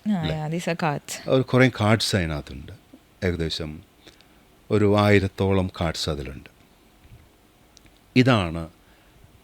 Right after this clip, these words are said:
Speaker 2: എൻ്റെ കോഴ്സ് കഴിഞ്ഞു പോകുന്നൊരു കുട്ടിക്ക് ഞാൻ സമ്മാനമായി കൊടുക്കുക. കൊടുക്കുമ്പോൾ അവർ ഈ ബോക്സുമായി വീട്ടിൽ പോകുന്നു.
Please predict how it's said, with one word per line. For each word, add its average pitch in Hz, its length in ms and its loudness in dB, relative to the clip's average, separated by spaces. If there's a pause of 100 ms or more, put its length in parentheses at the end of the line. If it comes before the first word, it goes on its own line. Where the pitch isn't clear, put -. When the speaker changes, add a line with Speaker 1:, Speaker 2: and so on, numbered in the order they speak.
(1120)
Speaker 2:
എൻ്റെ 135 220 0 (120)
കോഴ്സ് 110 400 4
കഴിഞ്ഞു 104 380 4
പോകുന്നൊരു 85 400 -4
കുട്ടിക്ക് 85 340 -8
ഞാൻ 78 140 -8
സമ്മാനമായി 80 520 -8
കൊടുക്കുക. 80 360 -8 (1500)
കൊടുക്കുമ്പോൾ 80 500 -2 (2500)
അവർ 127 200 2 (320)
ഈ 101 40 4 (520)
ബോക്സുമായി 95 540 -2
വീട്ടിൽ 82 200 -4 (100)
പോകുന്നു. 69 320 -12